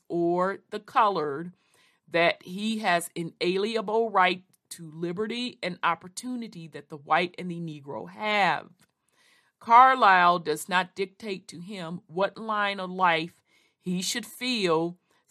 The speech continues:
so it is an honest, honest one. It says to him that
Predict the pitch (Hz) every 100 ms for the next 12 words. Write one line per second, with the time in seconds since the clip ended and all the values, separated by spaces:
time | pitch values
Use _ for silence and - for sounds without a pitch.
0 | - 180 175 185 185 175 160 156 - -
1 | 190 208 214 190 156 - - - 202 196
2 | 175 - 143 143 - - 170 _ _ _
3 | _ 160 - 233 254 - - 175 180 160
4 | 151 156 156 190 202 165